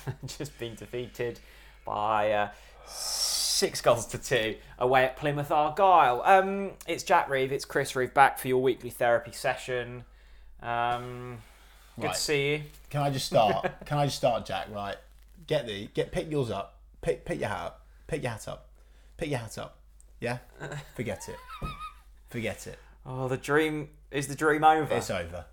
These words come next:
Speaker 2: Forget it.
Speaker 1: Really?
Speaker 2: Yeah. We ain't going up playing like that.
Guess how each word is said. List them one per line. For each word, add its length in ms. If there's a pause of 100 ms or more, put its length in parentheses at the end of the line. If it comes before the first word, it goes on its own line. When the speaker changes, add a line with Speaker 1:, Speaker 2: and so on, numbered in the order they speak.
Speaker 2:
Forget 360
it. 100
Speaker 1:
Really? 400
Speaker 2:
Yeah. 180 (1000)
We 140
ain't 240
going 240
up 160
playing 220
like 120
that. 220